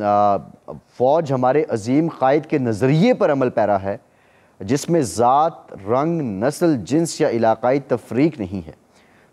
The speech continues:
हमारे लिए अवाम की हिफाजत और सलामती से ज़्यादा मुक़द्दस कुछ नहीं, कोई फ़र्ज़ मादर वतन की हिफाजत से ज़्यादा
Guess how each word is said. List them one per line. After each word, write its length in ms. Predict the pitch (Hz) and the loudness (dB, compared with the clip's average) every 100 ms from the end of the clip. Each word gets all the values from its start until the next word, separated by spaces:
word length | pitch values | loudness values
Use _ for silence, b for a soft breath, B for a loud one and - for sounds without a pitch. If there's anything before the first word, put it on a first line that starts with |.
| - | -4
हमारे 280 | 110 127 | 0 0
लिए 360 | 143 151 160 170 | 2 2 2 2
अवाम 380 | 117 113 120 147 | 0 2 2 0
की 140 | 160 139 | -4 -6
हिफाजत 560 | 113 - 117 120 165 - - | -4 0 0 2 -2 -2 -2
और 120 | 123 | -2
सलामती 560 | - 123 113 131 135 | 0 0 2 0 -2
से 140 | 165 143 | -4 -2
ज़्यादा 360 | 107 113 135 | 0 2 2
मुक़द्दस 680 | 156 135 - 135 131 180 - | 0 -4 -4 -4 0 0 -2
कुछ 320 | - 226 - | -2 -2 -2
नहीं, 240 | 107 76 73 _ b b b b b - | -6 -8 -14 _ b b b b b 0
कोई 120 | 147 | 0
फ़र्ज़ 420 | - 160 190 165 | 0 0 0 0
मादर 300 | 143 135 151 | -2 0 2
वतन 280 | 131 131 156 | 0 0 -4
की 140 | 143 | -4
हिफाजत 400 | 123 113 117 127 | -6 -2 -2 -2
से 120 | - | -4
ज़्यादा 400 | 131 104 104 123 | -2 0 0 0